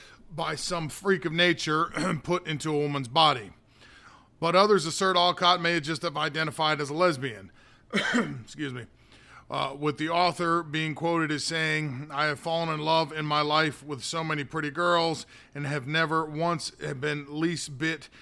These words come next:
with any man." All right, why do I bring this up? You know, it's so easy. I could take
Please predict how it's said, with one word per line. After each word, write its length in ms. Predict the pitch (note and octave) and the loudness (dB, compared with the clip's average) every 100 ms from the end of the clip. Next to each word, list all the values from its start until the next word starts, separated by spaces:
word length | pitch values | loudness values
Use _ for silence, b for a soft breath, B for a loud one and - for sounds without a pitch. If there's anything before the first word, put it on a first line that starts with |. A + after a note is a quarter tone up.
| B _ | B _
with 160 | D3 C3+ | -6 -4
any 240 | E3 D#3 | -2 -2
man." 580 | C#3+ D#3 D3+ C3 G2+ F2 - _ _ b b b b b b b b b b - - - - | 0 0 0 0 -6 -14 -20 _ _ b b b b b b b b b b -20 -20 -20 -8
All 80 | C3+ | -8
right, 160 | A2 A#2+ | -8 -6
why 220 | D3+ F#3 | 2 4
do 80 | F3+ | 6
I 100 | E3+ | 4
bring 280 | C#3+ D3+ C3+ | 2 -2 -4
this 200 | A2+ C3 | -6 -8
up? 220 | A2+ F3 | -8 -4
You 60 | |
know, 160 | G3 G#3 | 0 0
it's 340 | F#3+ F#3+ G3 | 0 0 0
so 320 | - B3 A#3+ G3 | 0 0 0 2
easy. 600 | F#3 F3+ C#3 C3+ A#2+ F#2+ B B B B B B _ - b b | 0 0 0 -2 -4 -8 B B B B B B _ -20 b b
I 140 | - G#3 | -2 -2
could 140 | A3 | -2
take 440 | F3+ F3+ E3 - | 0 2 2 -2